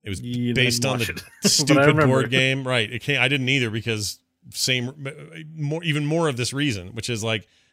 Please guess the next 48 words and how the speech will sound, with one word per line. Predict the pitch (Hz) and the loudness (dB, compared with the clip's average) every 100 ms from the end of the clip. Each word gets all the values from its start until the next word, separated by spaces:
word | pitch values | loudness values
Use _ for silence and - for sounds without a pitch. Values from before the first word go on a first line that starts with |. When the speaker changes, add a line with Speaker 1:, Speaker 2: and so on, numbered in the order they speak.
| - | -4
Speaker 1:
dude, | 240 165 | -2 0
it's | 131 | 0
a | |
board | 127 156 196 135 | -2 0 0 2
game | 120 117 127 | 0 0 -4
and | 135 | -4
there | |
were | 196 | 0
no | 185 | 0
characters. | 160 147 123 110 147 | 0 2 2 0 -2
There | 156 | 0
was | 180 | 0
anything. | 214 143 | 2 0
It | 120 | -2
was | 120 | -4
just | 165 | -6
your | 135 | -4
ships | - 185 147 131 - - - - _ _ | -2 2 2 2 -4 -12 -16 -20 _ _
and | - | -8
you | 131 | -4
tried | 160 | 0
to | 170 | 0
kill | 131 196 | 0 0
each | 170 147 | 0 0
other | 131 | 0
and | 143 | 0
it | 131 | -2
was | 120 | -4
super | 180 151 | -4 -4
random | 135 123 131 131 | -2 0 -2 -4
and, | 117 117 | -6 -8
and | 117 113 | -10 -6
lucky | 120 120 120 | -4 -4 -4
and | 127 110 | -6 -4
blah, | 117 | -6
blah, | 117 | -4
blah. | 113 113 113 - _ _ _ | -4 -2 -4 -6 _ _ _
I | 143 | -6
guess | 147 175 | -4 -4
it's | 123 | -4
fine | - 165 175 143 | -4 0 2 2
as | 120 | 0
a | |
game, | 113 156 131 123 131 _ _ _ | -2 0 0 -2 -8 _ _ _
but | 135 | -2
that's | 185 185 | -2 -2
a | - | -4
terrible | - 208 190 139 | 0 2 2 -2